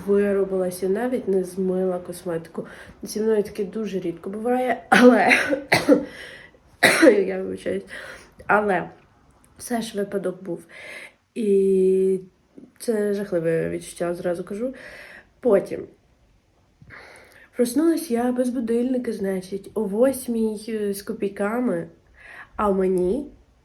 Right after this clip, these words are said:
на брови на дванадцять. В мене не заряджений телефон,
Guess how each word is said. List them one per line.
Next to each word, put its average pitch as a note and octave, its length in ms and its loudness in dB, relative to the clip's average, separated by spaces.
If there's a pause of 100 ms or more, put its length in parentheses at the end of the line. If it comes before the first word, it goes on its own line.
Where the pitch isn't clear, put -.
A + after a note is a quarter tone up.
(200)
на G#3 140 0
брови F3+ 340 -6
на G3+ 100 0
дванадцять. F#3+ 600 -4
В G3 40 -2
мене G#3 280 0
не D#4+ 380 2
заряджений C#4 640 -2
телефон, B3 640 -4